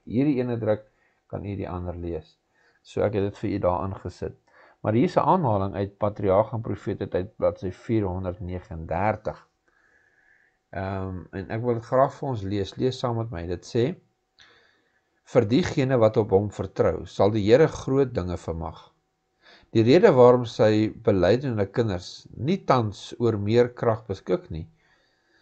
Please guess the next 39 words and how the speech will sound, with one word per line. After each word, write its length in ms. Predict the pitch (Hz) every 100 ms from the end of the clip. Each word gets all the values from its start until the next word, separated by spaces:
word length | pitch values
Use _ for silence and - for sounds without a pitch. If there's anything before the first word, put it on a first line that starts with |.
| -
is 180 | 135 135
omdat 260 | 190 208
hulle 200 | 175 143
so 320 | 135 - 175 180
geweldig 720 | - 113 92 98 113 113 110
op 140 | 92
hulle 240 | 110 98 -
eie 320 | 139 156 156 139
insigte 640 | 139 131 - 113 - 113
staat 500 | - - 123 117 -
maak. 340 | - - _ _ _ _ _ _ _ _ _ _ _ -
Hulle 160 | 120
gee 260 | - - 170
nie 120 | 190
die 340 | 160 135 131 101
mag 460 | 98 117 131 - -
van 160 | 113
God 360 | - 123 117 -
kans 540 | 175 170 95 - - _ _ _ _ - _
om 360 | 139 139 135 117
neerslag 560 | 117 151 175 - 120 123
in 80 | 117
hulle 220 | 110 98
lewens 360 | 101 98 95
te 120 | - 92
vind 380 | - 139 135
nie. 160 | - - _ _ _ _ _
'n 120 | 120 120
Mag 240 | 165 180
wat 180 | 151 151
hy 60 |
juis 480 | 123 104 104 113 -
ter 180 | - 113
wille 280 | 98 110 107
van 160 | 110
sy 140 | - 92
kinders 360 | - 101 98
beskikbaar 580 | - 90 165 160 139 90
stel. 340 | - - -